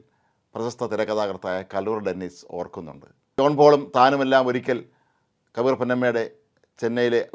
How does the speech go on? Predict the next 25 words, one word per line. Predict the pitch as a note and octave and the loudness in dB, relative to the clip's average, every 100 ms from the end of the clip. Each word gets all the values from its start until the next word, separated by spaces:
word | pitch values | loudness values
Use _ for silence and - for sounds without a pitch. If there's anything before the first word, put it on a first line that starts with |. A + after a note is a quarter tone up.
| G#2+ | -4
വീട്ടിലെത്തിയ | A#2 A2+ G2+ A2 G#2 - - | -4 -2 -4 -4 -6 -8 -14
സന്ദർഭത്തിൽ | G2 G2 F#2 F#2 F#2 - _ _ _ | -10 -10 -10 -16 -18 -20 _ _ _
ആ | A#2 D3 C#3+ | -2 0 2
വീടിൻ്റെ | C#3 C3+ C3 B2+ | 0 -2 -2 2
താഴത്തെ | C3 C#3+ C#3+ C3+ | 4 4 0 -2
നിലയിൽ | B2 A2+ G#2+ | -2 -4 -4
താമസിച്ചിരുന്ന | A2 A2 - G#2 G#2+ | -2 -6 -8 -10 -8
ഒരു | G#2 | -8
കുടുംബത്തിലെ | G#2+ A2 G#2+ G#2+ G2+ - _ _ _ - | -6 -6 -6 -8 -10 -12 _ _ _ -8
ചെറിയ | A2 A#2 A2 | -6 -4 -6
പെൺകുട്ടി | G#2 G2 F#2+ F2 - _ _ _ _ _ | -8 -12 -14 -16 -16 _ _ _ _ _
ഒരു | - C3 | -16 2
സൈക്കിളുമായി | C#3+ D3 E3 D#3+ C#3+ B2 - _ _ _ _ | 4 4 2 2 2 0 -4 _ _ _ _
സ്കൂളിൽ | - C3+ C3+ | -4 -2 0
നിന്ന് | B2 A2+ - | -2 -6 -4
മടങ്ങിയെത്തുന്നത് | A2+ A2+ B2+ A#2 A2+ A2 G#2 - - | -4 -2 -4 -6 -6 -10 -10 -12 -12
കണ്ടു. | F#2 F2+ - _ _ _ _ _ _ _ - | -12 -12 -14 _ _ _ _ _ _ _ -2
തുടർന്നാണ് | B2 D3 D3+ B2+ A#2+ - | 0 2 2 2 -2 -6
അറിയാൻ | G2+ A2+ B2+ A#2+ | -2 0 0 -2
കഴിഞ്ഞത്. | G#2+ G#2 F#2+ - _ - _ D3+ | -4 -6 -8 -12 _ -20 _ 2
പിന്നീടാണ് | E3+ G#3 F#3 F3 | 10 12 12 10
അവരൊരു | D#3+ D#3 C#3+ | 6 6 6
കാര്യം | D3 C#3 | 6 4
മനസ്സിലാക്കിയത്. | C3 A#2 B2 B2 A#2 A2 B2+ | 0 0 -2 -2 -6 -2 0
മെരിലാൻഡ് | C3 D3+ D#3 D#3 | 4 6 4 2